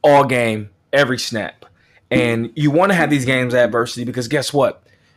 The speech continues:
In the postseason, in a bowl game, it doesn't get easier. Not at all. So let's, let's get right into it. Let's start with the good, the bad, and the ugly. The good is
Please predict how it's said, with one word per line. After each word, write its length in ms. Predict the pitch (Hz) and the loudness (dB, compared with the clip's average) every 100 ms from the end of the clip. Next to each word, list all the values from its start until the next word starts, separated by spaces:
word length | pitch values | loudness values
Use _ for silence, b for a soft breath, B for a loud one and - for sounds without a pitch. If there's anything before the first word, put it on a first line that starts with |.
| - | -8
In 120 | 120 | -6
the 60 | |
postseason, 760 | 98 - 151 143 151 147 143 135 | -6 -2 -2 0 -2 -2 -2 -2
in 80 | 120 | -4
a 40 | |
bowl 380 | 98 131 131 127 | -2 0 0 0
game, 480 | 135 131 127 120 - _ _ - | -2 -2 -2 -4 -8 _ _ -16
it 100 | 117 | -2
doesn't 220 | 196 208 | 0 2
get 100 | 208 | 2
easier. 420 | 190 202 175 101 _ _ _ _ _ _ _ _ _ - | 2 2 2 0 _ _ _ _ _ _ _ _ _ -12
Not 200 | 127 165 | -2 2
at 80 | 196 | 4
all. 440 | 190 156 113 - _ _ _ _ - | 4 2 0 -10 _ _ _ _ -14
So 560 | - - 131 123 113 107 _ _ _ _ _ _ _ | -6 0 2 2 0 -10 _ _ _ _ _ _ _
let's, 340 | 113 139 - 127 | -2 -2 -2 -6
let's 140 | - | -4
get 140 | 240 | 2
right 120 | 240 226 | 4 4
into 300 | 170 202 110 | 2 2 2
it. 60 | |
Let's 200 | 151 131 | -2 -2
start 220 | - 196 | 2 2
with 140 | 196 165 | 2 -2
the 60 | |
good, 520 | 107 120 147 170 180 151 - | -4 0 2 4 4 0 -2
the 240 | 131 120 | -10 -6
bad, 480 | 107 135 143 143 - - | -2 0 2 0 -2 -8
and 140 | 120 | -8
the 60 | - | -6
ugly. 360 | 110 98 - _ _ _ _ _ _ _ _ _ _ _ _ _ _ _ _ | -8 -10 -18 _ _ _ _ _ _ _ _ _ _ _ _ _ _ _ _
The 80 | 110 | -8
good 260 | 123 175 | 0 2
is 460 | 160 151 143 - - | 4 2 0 -6 -10